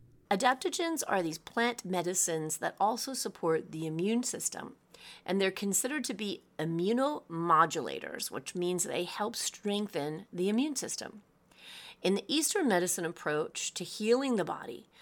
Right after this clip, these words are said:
the reishi mushroom, like other adaptogens, is used as a part of a healthy lifestyle.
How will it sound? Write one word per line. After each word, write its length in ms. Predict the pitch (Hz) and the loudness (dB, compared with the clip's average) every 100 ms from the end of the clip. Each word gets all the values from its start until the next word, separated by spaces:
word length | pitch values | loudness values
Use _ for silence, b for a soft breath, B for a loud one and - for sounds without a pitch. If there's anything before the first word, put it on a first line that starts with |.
| B B - | B B -2
the 80 | 208 | -2
reishi 500 | 202 277 339 - 415 | 2 4 4 4 6
mushroom, 540 | 233 190 - 180 180 | 6 6 2 2 4
like 220 | 170 156 - | 4 2 2
other 280 | 170 175 170 | 2 2 2
adaptogens, 840 | 165 151 - - 156 151 185 - - | 2 0 -2 -8 -6 -4 -4 -4 0
is 180 | 185 180 | 0 2
used 380 | 208 214 226 - | 2 0 -2 0
as 260 | 196 185 175 - | 2 2 0 -6
a 100 | 190 | -10
part 500 | - 233 240 285 - | -4 2 4 4 2
of 140 | 185 | -2
a 40 | 175 | -2
healthy 440 | 156 160 160 165 | -4 -4 -4 -6
lifestyle. 800 | 180 226 277 - 180 - 127 | -2 0 0 0 -2 -2 -4